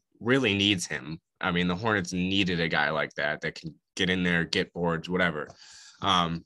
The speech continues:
but that, that's, that's my take on the last trade that we'll talk about. What do you think about that Montrezl Harrell trade?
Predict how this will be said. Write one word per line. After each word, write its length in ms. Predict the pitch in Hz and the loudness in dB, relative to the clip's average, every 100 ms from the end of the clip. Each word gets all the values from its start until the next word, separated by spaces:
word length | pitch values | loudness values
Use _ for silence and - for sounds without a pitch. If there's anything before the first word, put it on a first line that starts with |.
| - | -4
but 140 | 104 | 0
that, 220 | 113 120 110 | 4 4 4
that's, 380 | 120 120 - | 2 2 -2
that's 240 | - 113 120 | 0 -2 0
my 160 | 110 | 0
take 220 | 107 110 104 | 0 0 0
on 100 | 98 | 0
the 60 | |
last 260 | 98 98 92 | 2 2 0
trade 160 | 98 | -4
that 60 | 92 | -4
we'll 80 | 87 | -2
talk 240 | 90 90 | -2 -2
about. 300 | - 87 85 | 0 0 2
What 80 | 92 | 0
do 60 | 92 | -2
you 60 | |
think 200 | 87 87 | -2 -2
about 180 | 90 87 | 0 0
that 200 | 87 82 | 0 0
Montrezl 460 | 87 87 87 85 82 | -2 -2 -2 -4 -2
Harrell 240 | 82 82 | -4 -4
trade? 240 | - 78 | -6 -8